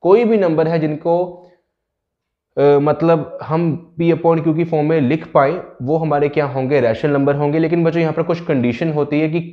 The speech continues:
Q को हम ज़ीरो के इक्वल पुट नहीं कर सकते, मतलब Q को हम ज़ीरो पुट नहीं कर सकते। यहाँ पर एक कंडीशन होती है, मैं आपको बताऊंगा कि ये कंडीशन क्यों होती है। बच्चों, उसके बाद सेकंड कंडीशन है कि P Q हमेशा इंटीजर्स ही होते हैं, मतलब ये जो P और Q है, ठीक है,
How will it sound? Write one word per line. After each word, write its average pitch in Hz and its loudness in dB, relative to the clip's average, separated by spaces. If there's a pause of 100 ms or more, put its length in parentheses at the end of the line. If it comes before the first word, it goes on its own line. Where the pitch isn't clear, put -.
Q 202 2
को 208 2
हम 165 -2
ज़ीरो 135 0
के 151 -4 (120)
इक्वल 143 -2
पुट 135 -6
नहीं 110 -2
कर 95 -4
सकते, 92 -12
मतलब 113 -6
Q 131 0
को 131 -4
हम 139 -2
ज़ीरो 117 0
पुट 156 -6
नहीं 127 -2
कर 107 -2
सकते। - -10
यहाँ 110 -4
पर 135 -6
एक 131 0
कंडीशन 113 0
होती 139 -2
है, 185 2
मैं 214 -2
आपको 202 -2
बताऊंगा 160 0
कि 170 -4
ये 165 2
कंडीशन 127 -2
क्यों 113 -6
होती 85 -14
है। - -20 (600)
बच्चों, 160 2
उसके 165 -4
बाद 170 2
सेकंड 160 0
कंडीशन 160 0
है 175 -2
कि 185 -4 (200)
P 190 0
Q 185 0
हमेशा 147 2 (560)
इंटीजर्स 131 -2
ही 147 2
होते 101 -6
हैं, 87 -8
मतलब 139 -2
ये 143 2
जो 156 0 (160)
P 156 0
और 151 0 (140)
Q 143 0
है, 147 -2 (580)
ठीक 127 -4
है, 175 -2